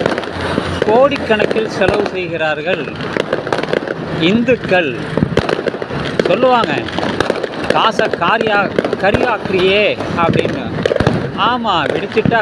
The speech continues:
கடைசியா கறி தான். எல்லா மனிதர்களும் இறந்து போனால் கடைசியாக மிஞ்சுவது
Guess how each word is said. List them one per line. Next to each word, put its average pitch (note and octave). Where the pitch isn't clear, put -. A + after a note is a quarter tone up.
கடைசியா G3+
கறி F3+
தான். F#3
எல்லா -
மனிதர்களும் A3+
இறந்து G#3+
போனால் F#3+
கடைசியாக G#3+
மிஞ்சுவது G#3